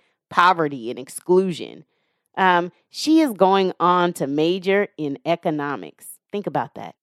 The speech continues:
right? I often talk about how we constantly observe the consequences of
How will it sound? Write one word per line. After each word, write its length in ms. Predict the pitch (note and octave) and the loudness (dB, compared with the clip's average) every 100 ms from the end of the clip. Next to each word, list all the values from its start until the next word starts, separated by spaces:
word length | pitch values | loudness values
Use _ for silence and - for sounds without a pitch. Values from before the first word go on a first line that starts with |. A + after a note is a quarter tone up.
| - | -14
right? 260 | F3+ G#3 - - | -12 -12 -4 2
I 160 | G#3+ - | 2 4
often 380 | D4 D#4+ D#4+ | 4 4 0
talk 300 | C4 F3+ D#3+ | 4 2 4
about 340 | D3+ C#3 C#3 - | 2 4 4 4
how 200 | E3+ D#3+ | 2 4
we 200 | E3 D#3+ _ | 2 -2 _
constantly 920 | C3+ G#3 G3+ A3 - E3+ - C#3+ A2+ - | -8 0 0 0 -4 -6 -2 -2 -2 -4
observe 600 | D3+ C#3 E3+ D#3 C#3 C#3+ | -6 4 6 6 2 -2
the 100 | D3 | -4
consequences 920 | - E3+ E3 D#3 - C#3+ C#3+ A2+ C3+ | 2 2 2 -2 -2 -4 -2 -6 -4
of 160 | B2 | -4